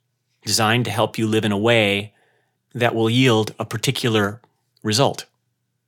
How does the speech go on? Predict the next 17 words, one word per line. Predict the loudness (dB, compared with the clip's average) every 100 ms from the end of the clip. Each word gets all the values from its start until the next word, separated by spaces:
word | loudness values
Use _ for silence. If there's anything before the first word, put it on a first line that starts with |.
| _ _ _ _ _
In | -4
this | 0 0
case, | 0 -2 -2
the | -2
result | -2 0 -2 -2
is | -4 -4
spiritual | -4 -4 -4 -6 -8
liberation | -8 -4 -2 0 -2 -4
or | -8 -14 -20 _ _
God | -6 -2 -4
realization. | -6 -8 -2 0 0 -4 -12 _ _ _ _ _ _ _ _ _ _ _ _ _ _ _ _ _ _ _ _ _ -4
But | -4 -4 -2
by | 2
the | 4
way, | 4 4 4 0 -4 _ _ _ _ -10
as | -8 -4
we've | -6 -6